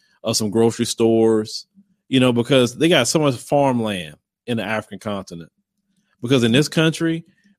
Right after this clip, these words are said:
we had, we had close to a million farmers at the turn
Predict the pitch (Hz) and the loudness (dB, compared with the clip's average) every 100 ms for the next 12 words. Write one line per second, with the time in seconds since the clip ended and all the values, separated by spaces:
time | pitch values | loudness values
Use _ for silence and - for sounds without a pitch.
0 | - 123 180 165 147 131 123 113 - _ | -2 4 4 4 4 4 2 0 -4 _
1 | 160 180 131 - 156 123 127 107 110 143 | 2 2 0 0 -2 0 -4 -2 0 0
2 | 156 147 131 139 131 123 92 62 - - | 0 -2 -4 -6 -4 -4 -6 -12 -16 -14
3 | - 117 101 - 127 123 123 120 117 | -6 -4 -4 -6 -4 -2 0 -2 -4